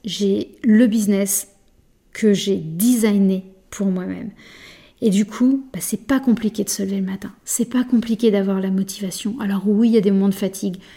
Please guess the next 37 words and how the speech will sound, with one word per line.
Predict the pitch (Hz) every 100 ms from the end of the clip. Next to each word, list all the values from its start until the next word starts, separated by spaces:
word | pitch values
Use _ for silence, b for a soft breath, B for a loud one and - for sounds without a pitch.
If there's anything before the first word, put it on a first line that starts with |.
| B
il | 214
y |
a |
des | 196 208
moments | 202 202
de | 196
doute. | 190 196 -
Ça, | - - 202 202
euh, | 208 202
il |
y | 196
a |
des | 185 208 202
montagnes | 208 202 202 202
russes | 208 208 -
où | 208 196
des | 208
moments, | 190 196 208
j'ai | 202
l'impression | 190 180 196 214 208
que | 190 208 202
j'avance | 196 190 196 -
plus | - 214 214 214
et | 196 190
que | 196
j'ai | 190 180
des | 202
doutes. | 185 - - -
Ça, | - 220 196 - 226
oui, | 208 220
on | 208
l'évite | 202 196 196 160
jamais. | 202 190 170
Ça | - 175
serait | - 180
complètement | - 214 214 202 190
mentir. | 185 - 247